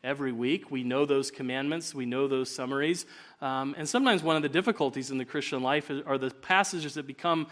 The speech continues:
very familiar to us is to really think about them and to meditate on them and to really hear them. Uh, because when we hear them, we think we know them. Right? We hear them and we think, "Yeah, I already know this."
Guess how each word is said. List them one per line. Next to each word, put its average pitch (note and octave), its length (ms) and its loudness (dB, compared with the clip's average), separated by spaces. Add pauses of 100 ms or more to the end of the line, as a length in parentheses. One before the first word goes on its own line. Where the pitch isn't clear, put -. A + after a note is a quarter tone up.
(200)
very E3+ 280 6
familiar D3+ 540 2
to B2 200 -4
us A#2 300 -4 (300)
is D3 160 -2
to D#3 100 -6
really D3 340 2
think F#3 280 2
about C3+ 320 0
them C#3 180 0
and C3 120 -4
to C3 60 -14
meditate C#3 520 -2
on C3 180 -2
them B2+ 240 -4 (400)
and C3 200 -6
to C#3 120 -6
really C3+ 220 2
hear G3+ 340 4
them. G2+ 360 -4 (840)
Uh, C#3+ 60 -12
because D3 280 0
when G3 200 10
we F3 100 12
hear G#3 260 8
them, D#3 180 6
we D#3 100 6
think F3 280 2
we D3+ 160 2
know E3 260 8
them. G#2+ 260 -4 (1080)
Right? C3+ 180 -8
We C#3 140 2
hear F#3+ 280 12
them F#3 140 8
and D#3+ 80 4
we D#3 100 2
think, D3+ 240 0
"Yeah, D#3 120 4
I C#3+ 300 2
already B2+ 320 -2
know G#2+ 160 -8
this." - 400 -10